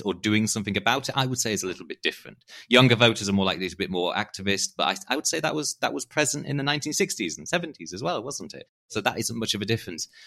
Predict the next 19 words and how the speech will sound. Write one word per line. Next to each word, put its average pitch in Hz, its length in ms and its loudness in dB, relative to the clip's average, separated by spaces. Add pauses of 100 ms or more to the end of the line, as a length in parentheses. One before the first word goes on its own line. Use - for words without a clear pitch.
(180)
But 120 200 4
younger 143 680 2
voters, 131 640 4 (160)
because 123 320 0
they 123 80 6
are 110 120 8
less 107 380 4
inclined 95 1000 6
to 92 140 0
identify 85 640 2
with 76 220 -4
national 73 480 -4
identities 73 480 -6
and 76 80 -2
more 73 120 -4
personal 82 420 2
identities, 73 540 -2
more 85 160 4
human, 113 560 8